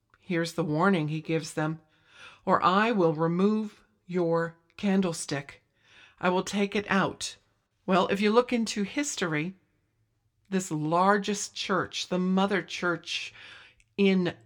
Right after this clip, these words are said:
Asia Minor, the largest one in the area, the only thing that's left of it is one of the columns of the temple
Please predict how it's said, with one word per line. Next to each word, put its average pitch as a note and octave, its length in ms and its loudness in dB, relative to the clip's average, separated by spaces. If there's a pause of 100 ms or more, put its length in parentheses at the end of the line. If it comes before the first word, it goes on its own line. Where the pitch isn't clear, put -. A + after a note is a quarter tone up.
(360)
Asia G3 380 2
Minor, D#3+ 640 -2 (260)
the F3+ 400 0
largest G3+ 640 2
one G3+ 180 4
in F#3 120 2
the E3 160 -4
area, E3 580 2 (420)
the F#3 200 2
only A#3+ 240 4
thing A3+ 160 0
that's G3 180 0
left G3 300 2
of D#3+ 120 0
it D3+ 200 0
is E3+ 160 -4
one F#3+ 480 0
of E3 220 0
the E3 100 0
columns F#3+ 1040 0 (260)
of F3+ 280 -2
the F3 380 0 (480)
temple G3 640 -2